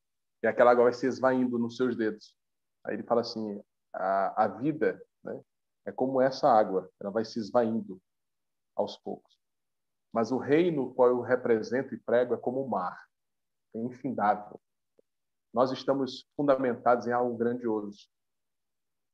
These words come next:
Nós somos o povo de Deus, nós somos a igreja do Senhor, nós somos o povo que tem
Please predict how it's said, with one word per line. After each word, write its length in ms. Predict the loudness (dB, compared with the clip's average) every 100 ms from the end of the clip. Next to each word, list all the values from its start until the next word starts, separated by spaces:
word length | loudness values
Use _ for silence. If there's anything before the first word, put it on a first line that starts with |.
| -10
Nós 160 | -10 -4
somos 380 | -2 -2 -6 -10
o 100 | -18 -8 2
povo 220 | 2 2
de 100 | -6
Deus, 380 | -6 -4 -6 -8
nós 160 | -14
somos 220 | -12 -8
a 60 | -6
igreja 420 | -4 -2 -2 -2
do 100 | -8
Senhor, 360 | -10 -8 -8 -10
nós 120 | -12
somos 180 | -12 -12
o 80 | -10
povo 280 | -6 -6 -8
que 100 | -14
tem 160 | -14